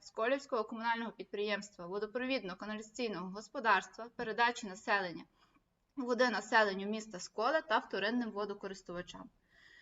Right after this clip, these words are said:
Враховуючи вище сказане, громадські слухання вважаються такими, що відбулися. На громадських слуханнях був присутній представник організатора, тобто Департамент екології та природних ресурсів Львівської обласної державної адміністрації,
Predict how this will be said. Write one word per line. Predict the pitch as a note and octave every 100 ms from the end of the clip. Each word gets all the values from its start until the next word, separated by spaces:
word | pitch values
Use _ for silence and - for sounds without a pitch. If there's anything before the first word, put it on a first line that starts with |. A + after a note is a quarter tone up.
| - _
Враховуючи | A3+ A#3 D4+ D#4 C#4 B3+
вище | A#3+ C4 B3
сказане, | - C#4+ D4 D#4+ D#4
громадські | C#4+ C#4 C#4 C#4
слухання | C4 C#4+ C#4+ C4+ A#3+
вважаються | A3+ B3+ A#3+ A3+ G#3+
такими, | G#3+ G#3 B3 G#3+
що | - A3
відбулися. | G3 E3+ G3 G3+ C4 D4 D#4+
На | C4+
громадських | A#3+ A#3+ B3 B3 A3+
слуханнях | A#3 B3 A#3+ G#3 G3+
був | A3 A#3 -
присутній | G#3 G3+ A#3+ A3+ G3
представник | G#3+ G#3 - G#3+ G#3+ -
організатора, | F3 F3 F3 G#3+ C4 C#4 C4+ B3+
тобто | - -
Департамент | F3+ F#3 G#3 - G#3 F#3+ -
екології | F#3 G3 G#3 G#3 F3+ F3
та | F3
природних | F#3 F#3 G3 F3+ F3
ресурсів | F#3+ - G3+ G3+ F3
Львівської | F#3+ G#3+ - F3+
обласної | F3 F3+ G#3 G3
державної | F3 F3+ G3 F#3 E3+ E3
адміністрації, | D#3+ E3 E3 - F#3 G#3+ - D4+ D#4+